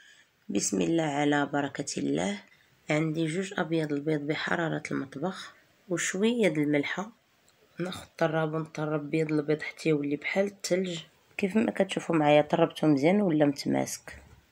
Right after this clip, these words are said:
عندي تلتمية غرام ديال العسل. نسخن العسل على نار مهيلة ونخليه يغلى جوج دقايق ونطفي عليه، ونبدا نكب على بيض البيض تدريجيا غير بشويه بشويه.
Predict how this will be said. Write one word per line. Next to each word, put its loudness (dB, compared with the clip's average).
عندي 2
تلتمية 2
غرام 4
ديال 4
العسل. -2
نسخن 0
العسل 0
على 2
نار 0
مهيلة -2
ونخليه -2
يغلى 0
جوج -4
دقايق -4
ونطفي 0
عليه، -2
ونبدا 4
نكب 0
على 6
بيض 2
البيض 0
تدريجيا 4
غير 2
بشويه 2
بشويه. 2